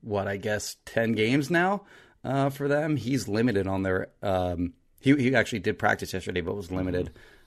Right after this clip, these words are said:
Speaker 1: I can't imagine they bring him back at any point this season because what do they have to gain? I mean, I guess
Speaker 2: Mm.
Speaker 1: they're not eliminated from the playoffs yet.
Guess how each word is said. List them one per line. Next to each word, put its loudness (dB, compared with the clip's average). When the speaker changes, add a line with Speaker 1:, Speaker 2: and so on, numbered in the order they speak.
Speaker 1:
I 2
can't 2
imagine 4
they 4
bring -4
him 0
back -2
at -2
any -2
point -2
this -2
season 0
because -4
what -2
do 0
they 2
have -4
to -6
gain? -2
I -2
mean, 2
I 2
guess 0
Speaker 2:
Mm. -4
Speaker 1:
they're 0
not -2
eliminated -2
from -10
the -8
playoffs 2
yet. 0